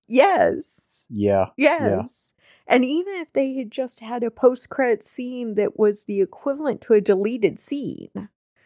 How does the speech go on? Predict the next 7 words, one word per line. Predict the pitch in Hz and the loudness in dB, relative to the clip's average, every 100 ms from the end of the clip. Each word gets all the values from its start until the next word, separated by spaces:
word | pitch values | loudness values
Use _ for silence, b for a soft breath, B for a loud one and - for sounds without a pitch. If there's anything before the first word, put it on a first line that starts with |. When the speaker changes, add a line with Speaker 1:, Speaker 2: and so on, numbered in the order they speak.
| _ _ _ _ - | _ _ _ _ 2
Speaker 1:
that | 233 220 - _ - | 4 4 -2 _ 4
Speaker 2:
That | 139 135 | 6 6
would | 139 | 4
have | 127 | 2
been | 113 117 | 2 0
a | 113 | 0
hilarious, | 117 113 113 117 110 104 - - - | 0 0 2 4 4 2 0 -6 -6